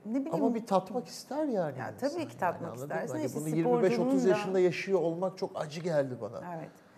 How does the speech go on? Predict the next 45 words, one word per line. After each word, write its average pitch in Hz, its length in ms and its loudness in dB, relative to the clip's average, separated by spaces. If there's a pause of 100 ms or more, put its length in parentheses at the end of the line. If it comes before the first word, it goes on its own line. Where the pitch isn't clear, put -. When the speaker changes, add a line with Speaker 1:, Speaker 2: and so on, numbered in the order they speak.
(220)
Speaker 2:
Çok 254 100 0
Speaker 1:
Ama 311 120 2
Speaker 2:
üzüldüm 254 160 4
Speaker 1:
onu 269 120 6
Speaker 2:
ben 247 40 4
şimdi 226 100 2
Speaker 1:
söylüyorum. 175 340 2
Speaker 2:
onu 208 80 0
Speaker 1:
Yani 208 240 2
Speaker 2:
anlattığın 190 340 -8
zaman. 180 120 -8
Speaker 1:
kattığı 233 480 4
şey 226 320 2
de 180 80 2
mesela 190 280 -4
işte 196 160 -8
onun, 202 200 -8
onun 208 240 -4
için 185 220 -10
dedim. 165 260 -4 (320)
Rekorlarım 208 680 0
vardı 208 460 -2 (140)
ama, 190 400 -2 (340)
e, 180 160 -4
hiçbir - 340 -8
zaman 196 380 0
milli 214 420 -2
olmama 214 360 2
rağmen 190 380 0
işte - 200 -10
olimpiyata 202 520 -4
gidelim 196 320 -2
falan 208 140 -6
hiç 269 140 -4
öyle 208 200 -2
bir 175 60 -10
şey 285 240 -2 (360)
düşünememiştim. 220 800 0
Öyle 214 180 -2
bir 208 40 0
hayalim 202 460 2
yoktu. 196 340 -4
Ama 190 160 -6
evlendikten 208 680 0
sonra 208 500 -2